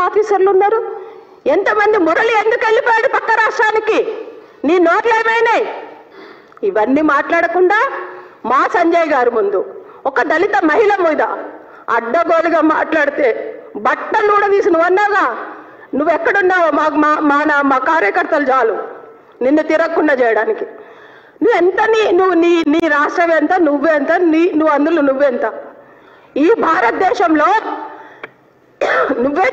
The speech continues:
చెప్పావు మేము ఎన్ని రాష్ట్రాలలో ఈరోజు అధికారంలో ఉన్నాం, ఎంతమంది ఎమ్మెల్యేలు మాతో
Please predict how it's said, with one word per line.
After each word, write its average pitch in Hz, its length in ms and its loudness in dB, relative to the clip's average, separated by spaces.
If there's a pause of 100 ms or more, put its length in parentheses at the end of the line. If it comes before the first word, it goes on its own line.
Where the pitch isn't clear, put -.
చెప్పావు 320 320 0 (480)
మేము 339 240 0
ఎన్ని 370 140 2 (100)
రాష్ట్రాలలో 359 600 2
ఈరోజు 320 280 0
అధికారంలో 277 480 0
ఉన్నాం, 220 160 -2 (320)
ఎంతమంది 392 480 2 (100)
ఎమ్మెల్యేలు 381 520 0
మాతో 349 240 0